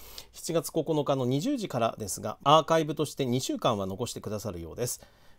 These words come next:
えー、為替相場の動きをどう見るかと題して、目下の為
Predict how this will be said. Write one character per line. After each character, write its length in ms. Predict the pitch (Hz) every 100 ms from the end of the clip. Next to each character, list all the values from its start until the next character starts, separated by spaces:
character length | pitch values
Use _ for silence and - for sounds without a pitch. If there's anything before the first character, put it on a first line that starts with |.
| -
え 100 | 110
ー、 20 |
為 300 | 110 160 175
替 0 |
相 220 | 175 180
場 100 | 135
の 160 | 117 104
動 100 | 107
き 140 | -
を 80 | 104
ど 160 | 117 285
う 20 |
見 120 | 220
る 80 | 127
か 200 | 131 123
と 80 | 123
題 200 | 101 87
し 100 | 80
て、 200 | 127 110
目 160 | 127 139
下 140 | 139
の 100 | 113
為 120 | 110